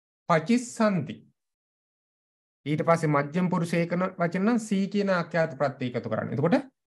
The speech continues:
පච ඉස්ස සී, පචිස්සසි. ඊළඟට මධ්‍යම පුරුෂ බහුවචනයක් කියනවා නම් පච ඉස්ස ත,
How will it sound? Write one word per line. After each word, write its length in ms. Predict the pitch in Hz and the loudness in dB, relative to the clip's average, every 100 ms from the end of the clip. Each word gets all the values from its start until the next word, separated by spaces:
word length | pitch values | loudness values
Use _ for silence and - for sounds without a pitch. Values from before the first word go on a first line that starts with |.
| _ - | _ 2
පච 260 | 143 139 190 180 - | 2 4 4 4 2
ඉස්ස 400 | 143 131 - - 185 139 - - | -4 -4 -6 4 6 6 4 -12
සී, 320 | - - 208 466 - - _ _ _ _ _ _ _ _ 175 | -8 4 6 6 2 -16 _ _ _ _ _ _ _ _ 2
පචිස්සසි. 800 | 160 208 220 - 185 175 156 - - _ _ _ _ _ _ _ _ _ _ _ - | 4 4 2 2 -2 0 0 0 -6 _ _ _ _ _ _ _ _ _ _ _ -4
ඊළඟට 420 | 156 165 160 143 143 127 - | 2 4 4 4 4 4 2
මධ්‍යම 420 | 135 135 170 190 | 0 0 0 0
පුරුෂ 240 | 170 160 147 | 0 0 2
බහුවචනයක් 580 | 131 147 196 208 190 156 156 | 4 4 2 2 0 0 -2
කියනවා 280 | 131 131 131 | 0 0 0
නම් 140 | 135 131 - _ _ _ _ | -2 -6 -16 _ _ _ _
පච 260 | 131 123 - 185 359 453 _ _ _ _ | 0 0 2 2 2 -2 _ _ _ _
ඉස්ස 360 | - - - - 214 415 - _ _ | -4 -2 -4 0 2 2 -2 _ _
ත, 20 | _ | _